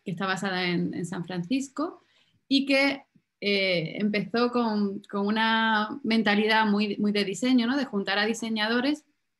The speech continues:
para, eh, pensar sobre futuro de manera especulativa. Con el paso del tiempo, no solo fueron diseñadores, sino que se han unido, pues, desde científicos, artistas, estrategas, eh, personas de las humanidades,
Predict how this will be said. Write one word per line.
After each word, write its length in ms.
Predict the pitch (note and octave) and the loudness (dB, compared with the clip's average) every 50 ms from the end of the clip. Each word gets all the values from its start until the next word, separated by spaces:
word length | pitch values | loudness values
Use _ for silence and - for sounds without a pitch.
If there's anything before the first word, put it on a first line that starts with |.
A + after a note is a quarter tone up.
| _ _ _ _ _ _ - - - _ _ | _ _ _ _ _ _ -20 -20 -20 _ _
para, 520 | - A3 A3 G#3+ G#3+ G#3 G3+ F#3+ F3+ D3+ - | 0 2 4 6 6 6 6 6 4 2 0
eh, 340 | - G3 F#3+ F#3 F#3 F3+ F3 F3 E3+ | 0 0 0 0 0 -2 -2 -2 0
pensar 420 | G#3 G3 G3 F3+ G3+ G3+ G3+ G#3 | 0 2 2 2 2 0 0 0
sobre 420 | G3+ A#3 A3+ G#3 G#3 G3 F#3 F3+ F3 | 0 0 0 2 2 2 2 0 0
futuro 420 | - F#3+ F3 F3 G3+ G#3 A3+ B3 | -4 -4 -2 0 2 2 2 2
de 160 | B3 G#3+ F#3+ | 2 2 2
manera 260 | F3+ E3+ E3+ F3 F3 | 2 4 4 4 2
especulativa. 720 | F#3+ F3+ - G3 - F#3 E3+ D#3 D#3 D#3+ E3+ E3 C3+ - | 0 -2 -4 -6 -4 -2 -2 -2 0 0 -2 -2 -4 -4
Con 160 | - F3 F3 F3 | 0 2 2 4
el 100 | F3 F3 | 4 2
paso 220 | G3 G3+ - A#3+ | 0 0 0 0
del 180 | A3+ A3 G#3 G#3 | 0 0 0 0
tiempo, 560 | B3 C4 C4 C#4 C4+ C#4 C4+ C#4+ - - - _ | 2 4 4 2 2 0 -4 -8 -10 -12 -16 _
no 220 | - G3+ G3+ G#3 G#3 | -2 2 2 2 4
solo 240 | - A3 G#3+ A3 G#3+ | 2 2 0 0 0
fueron 280 | - G#3+ G3+ G#3 G3+ | 0 -2 0 0 0
diseñadores, 640 | G3+ G#3+ G3+ A3 G#3+ G#3+ G#3+ A3 A#3 B3+ B3+ D4 - | -2 -2 -4 -4 -4 -2 -2 0 0 0 0 0 0
sino 140 | - A#3 G3+ | -2 -2 -2
que 100 | - F#3 | -4 -4
se 100 | - F#3+ | -4 -2
han 80 | F#3 F3+ | -2 -2
unido, 400 | F#3 G3 G3+ G#3 G#3+ A#3 B3+ B3 - _ _ - _ _ _ | 0 0 0 0 0 -2 -2 -4 -10 _ _ -20 _ _ _
pues, 140 | - F#3 E3+ | -6 -4 -4
desde 240 | - E3 D#3+ F3 F3 | -4 -2 -2 -2 0
científicos, 920 | A3 A3+ A#3+ A#3 A#3 G#3 G#3 G#3 G#3+ G3+ G#3 - G#3 G#3 G#3 G#3 G#3 G#3 | 2 2 2 0 0 -2 -4 -4 -6 -6 -4 -2 0 0 0 2 2 0
artistas, 840 | A3 A3 G#3+ - F#3+ G3 - - - F3+ F3+ F3+ F3+ F3+ F3+ - | 0 -2 -4 -6 -8 -10 -10 -8 -4 -2 0 0 0 0 -2 -4
estrategas, 1000 | F#3+ F3 - - G#3 G#3 G#3 G#3 F#3 F#3 F3 F3 F3 F3 F3 F3 F3+ F3+ - - _ _ _ _ _ _ | -8 -10 -6 -4 -2 -2 -2 -2 -2 -2 0 0 2 2 2 2 0 -2 -6 -14 _ _ _ _ _ _
eh, 140 | - F#3 F#3 | -12 -10 -10
personas 360 | F3 F3+ - - - F3+ G#3+ | -10 -10 -12 -6 -2 0 0
de 100 | E3 F3+ | 0 0
las 120 | F3+ F3+ F#3 | -2 -2 -2
humanidades, 640 | F#3 F#3 F#3 G3+ G#3 G3+ F#3+ F#3 F#3 F#3 F#3+ F#3+ | -2 -2 0 0 0 0 0 0 0 -2 -4 -6